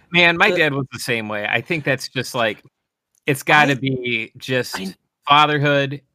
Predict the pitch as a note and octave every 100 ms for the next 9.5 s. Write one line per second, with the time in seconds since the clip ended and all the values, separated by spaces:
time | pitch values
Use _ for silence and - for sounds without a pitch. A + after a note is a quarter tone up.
0 | - B2 - C3 - C3+ A#2+ A2+ G#2+ G2
1 | - D#3 D3+ D#3+ D3+ D3 A3 B3+ C#3+ B2+
2 | A#2+ - - B2+ B2 - - A#2 G2+ F#2+
3 | - - G3+ B3 A3+ A3+ A3+ A#3+ - G3
4 | G3 F3 D3+ B2 _ _ _ _ _ _
5 | _ - A#3 - A3 F#3 E3+ D#3+ D#3+ C3+
6 | C3 - C#3+ F3+ D#3 D3+ D3 C3 C3 B2
7 | A2+ F#2 _ - - - F3 F3+ A3+ F#3+
8 | G3+ G3+ - F#3+ G#3+ D3 C3 - - D#3+
9 | D#3+ C#3+ C#3+ B2 -